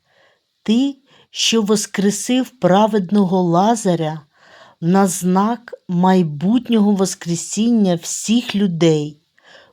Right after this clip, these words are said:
почуй нашу молитву в цей святий день. Як Ти з любов'ю прийшов до гробу свого друга і дарував йому нове життя, так і нам, Господи,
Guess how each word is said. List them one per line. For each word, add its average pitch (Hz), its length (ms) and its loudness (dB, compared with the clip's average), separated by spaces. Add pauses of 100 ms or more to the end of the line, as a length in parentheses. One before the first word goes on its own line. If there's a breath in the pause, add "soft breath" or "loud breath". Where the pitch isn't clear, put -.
(120)
почуй 240 680 0
нашу 208 440 2
молитву 185 920 0
в - 200 -20
цей 202 300 2
святий 170 640 -2
день. 156 560 -4 (800)
Як 240 440 0
Ти 240 440 -2
з 175 200 -4
любов'ю 185 840 -2 (500 loud breath)
прийшов 226 760 0
до 190 220 2
гробу 202 480 0
свого 196 440 -2
друга 185 720 -2 (560 soft breath)
і 220 100 -2
дарував 226 760 2
йому 196 400 0
нове 196 460 2
життя, 196 720 -6 (680 soft breath)
так 240 320 0
і 247 80 2
нам, 214 680 0
Господи, 170 1040 -4